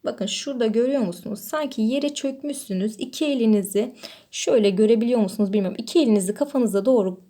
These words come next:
getirmişsiniz ve hani "Ben ne yapıyorum?" dercesine bir düşünce içerisindesiniz. Hani böyle bir, e, pişmanlık gibi ya da,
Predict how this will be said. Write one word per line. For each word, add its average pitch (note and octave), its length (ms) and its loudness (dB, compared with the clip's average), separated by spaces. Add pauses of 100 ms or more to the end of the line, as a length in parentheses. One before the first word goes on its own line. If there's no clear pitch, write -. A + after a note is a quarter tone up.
getirmişsiniz C#4 800 -4
ve C#4 180 2 (240)
hani B3 280 0
"Ben E4+ 280 0
ne D4+ 120 6
yapıyorum?" C#4+ 600 2
dercesine B3 540 0
bir A3 260 0
düşünce G#3+ 420 4
içerisindesiniz. F#3 1080 -2
Hani B3+ 140 -2
böyle C4 180 4
bir, C4+ 200 -2 (440)
e, G3+ 280 -2
pişmanlık C4+ 840 0
gibi F3+ 420 0 (140)
ya A#3 260 4
da, C4 280 0